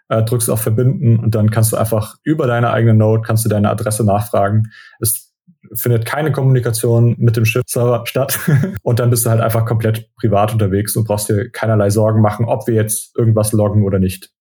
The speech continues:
Also letztendlich ist das ja auch der Grund, warum wir wollen, dass die Leute ihre eigenen Nodes laufen lassen, nämlich damit sie uns nicht vertrauen müssen und damit sie halt die Regeln des Netzwerks selber überprüfen können.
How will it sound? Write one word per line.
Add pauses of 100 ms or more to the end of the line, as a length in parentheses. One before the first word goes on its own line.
(160)
Also
letztendlich
ist
das
ja
auch
der
Grund,
warum
wir
wollen,
dass
die
Leute
ihre
eigenen
Nodes (400)
laufen
lassen, (180)
nämlich
damit (100)
sie
uns
nicht
vertrauen
müssen (220)
und
damit
sie
halt
die
Regeln
des
Netzwerks (300)
selber (100)
überprüfen
können.